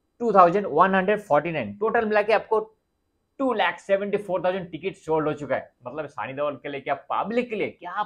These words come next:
पब्लिक इस फिल्म को देखना चाहते हैं, क्या इतना खास बात है? ये तो भाई मूवी देखने के बाद रिव्यू करके आपको बोलूंगा। आपको कैसा लगा, क्या सोच आपका है भाई, ये मूवी कितना बॉक्स ऑफिस कलेक्शन कर सकता है सानी देओल के लिए? लाइफ में ये ऐसा पहला फिल्म होगा जो इतना धमाका, मतलब लंबा चलने वाला है।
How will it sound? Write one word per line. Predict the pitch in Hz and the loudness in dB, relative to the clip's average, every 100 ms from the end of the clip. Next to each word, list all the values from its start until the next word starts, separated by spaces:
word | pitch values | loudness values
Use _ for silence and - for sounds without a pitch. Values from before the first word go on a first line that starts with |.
| - | -6
पब्लिक | 147 185 165 | -8 -8 -12
इस | - | -14
फिल्म | 170 175 | -16 -12
को | 175 | -12
देखना | 92 147 208 190 | -10 -10 -6 -6
चाहते | 196 190 | -6 -10
हैं, | - | -8
क्या | 170 160 | -10 -8
इतना | 165 185 | -8 -8
खास | - 160 185 | -8 -4 -2
बात | 190 202 | 0 0
है? | 180 - _ _ - | -2 -6 _ _ -12
ये | 123 | -10
तो | 139 | -6
भाई | 147 143 | -4 -6
मूवी | 110 117 131 | -8 -10 -6
देखने | 165 123 | -6 -6
के | 131 | -8
बाद | 107 | -8
रिव्यू | 101 127 139 | -10 -8 -6
करके | 135 131 | -4 -6
आपको | - 123 | -8 -6
बोलूंगा। | 131 135 101 _ _ _ - | -6 -6 -10 _ _ _ -10
आपको | 156 - 233 | -8 -2 0
कैसा | 190 170 | 0 0
लगा, | 175 165 170 170 _ _ _ | 0 2 0 -2 _ _ _
क्या | - 226 | 0 0
सोच | 208 208 180 | 4 4 6
आपका | 185 - 185 | 4 4 4
है | 160 - 135 | 4 0 -2
भाई, | 170 | -2
ये | 165 | 0
मूवी | 156 160 208 | -2 -2 -2
कितना | 156 - 285 240 | -6 -10 -6 -2
बॉक्स | 196 - 214 | -2 -2 -4
ऑफिस | 202 | -2
कलेक्शन | 180 165 180 147 | -2 0 -2 -2
कर | 143 | -2
सकता | 175 175 180 | -2 -4 -4
है | |
सानी | 170 160 175 | -2 -2 0
देओल | 180 170 | -2 -2
के | 175 | -2
लिए? | 175 | -2
लाइफ | 143 151 165 | -2 -4 -6
में | 190 160 | -10 -6
ये | 190 - | -6 -4
ऐसा | 156 226 254 | -2 0 0
पहला | 190 220 233 | 2 2 2
फिल्म | 240 240 | 2 2
होगा | 233 214 | 4 2
जो | 208 | -2
इतना | 196 233 214 | -4 -4 -2
धमाका, | 156 196 233 240 - - - _ _ _ | 0 0 0 -2 0 -2 -2 _ _ _
मतलब | 135 170 151 | -12 -8 -4
लंबा | 117 127 147 | -6 -4 -4
चलने | 143 123 131 | -4 -4 -2
वाला | 131 120 | -2 -2
है। | 104 | -4